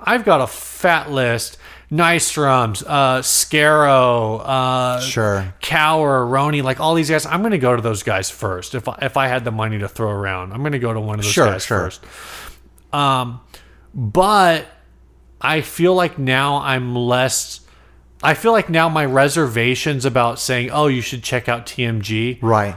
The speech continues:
Speaker 1: are a lot lower than they were six
Speaker 2: Or s-,
Speaker 1: months ago.
Speaker 2: or someone came to you and said, "Oh, I'm looking at this T M G guitar." You're not gonna be like, "Oh, steer clear," anymore.
Speaker 1: Exactly. Exactly. I
Speaker 2: Yeah.
Speaker 1: think I would say, like, "Hey,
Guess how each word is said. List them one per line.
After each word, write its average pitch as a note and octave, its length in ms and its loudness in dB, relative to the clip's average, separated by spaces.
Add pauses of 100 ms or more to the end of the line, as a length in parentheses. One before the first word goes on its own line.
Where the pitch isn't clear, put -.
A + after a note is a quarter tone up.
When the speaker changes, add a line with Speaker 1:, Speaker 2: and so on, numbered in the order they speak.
(140)
Speaker 1:
are B2+ 180 4
a A#2+ 60 4
lot A#2 420 2
lower A#2 520 2
than A2+ 240 -4
they A2+ 100 0
were G#2+ 500 0
six - 160 0
Speaker 2:
Or E3 140 8
s-, A2+ 60 2
Speaker 1:
months G2+ 220 0
ago. G#2+ 220 0
Speaker 2:
or E3 120 8
someone D3+ 480 2
came D3 220 -2
to B2+ 60 0
you B2+ 60 4
and B2 80 2
said, B2+ 240 -2
"Oh, F#3+ 140 4
I'm E3 240 4
looking D#3 300 0
at B2 80 -4
this B2 120 -4
T - 180 -4
M C3 120 0
G C3+ 120 -2
guitar." A#2+ 300 0
You're A2+ 180 0
not A#2 200 2
gonna A#2 160 -2
be G#2+ 160 2
like, G2 260 0
"Oh, A2+ 300 4
steer G#2+ 340 -2
clear," G#2 300 2
anymore. A#2 160 4
Speaker 1:
Exactly. B2 640 2 (180)
Exactly. D#3 380 2 (160)
I E3+ 140 4
Speaker 2:
Yeah. F#3+ 40 4
Speaker 1:
think A3 240 0
I F3+ 140 6
would E3+ 200 0
say, E3 300 2
like, C3 280 2
"Hey, A#2 640 0